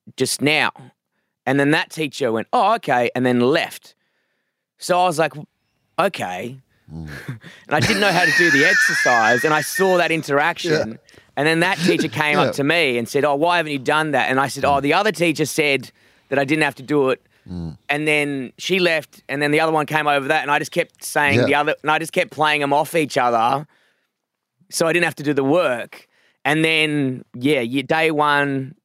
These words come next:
Speaker 1: uh, was in the principal's office, and my first lunch was sitting outside the principal's office.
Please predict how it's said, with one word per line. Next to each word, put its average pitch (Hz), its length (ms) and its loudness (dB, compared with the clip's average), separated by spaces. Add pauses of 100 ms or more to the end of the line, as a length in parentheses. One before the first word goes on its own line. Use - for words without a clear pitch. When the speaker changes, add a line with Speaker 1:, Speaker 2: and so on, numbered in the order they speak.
Speaker 1:
uh, 120 400 2
was 120 160 -2
in 147 120 2
the 135 60 2
principal's 127 460 -2
office, 127 460 -2
and 117 200 -2
my 123 140 2
first 143 400 0
lunch 127 440 -2
was 113 260 -2
sitting 123 340 0
outside 117 360 2
the 107 80 -2
principal's 110 400 -2
office. - 440 -6